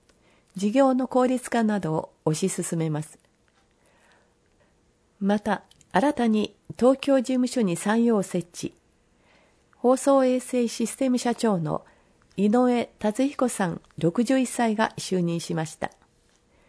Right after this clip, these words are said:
井上さんは昭和五十五年、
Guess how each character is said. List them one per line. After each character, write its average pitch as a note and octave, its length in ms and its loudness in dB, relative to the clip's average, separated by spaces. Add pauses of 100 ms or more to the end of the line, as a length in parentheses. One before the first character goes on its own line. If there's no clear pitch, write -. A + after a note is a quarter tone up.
(420)
井 G3+ 100 2
上 B3 240 4
さ A3+ 200 0
ん G#3 100 -2
は F#3+ 220 -4 (200)
昭 B3+ 280 2
和 B3+ 140 2
五 A#3 140 2
十 A#3 260 2
五 G#3+ 140 0
年、 E3+ 240 -2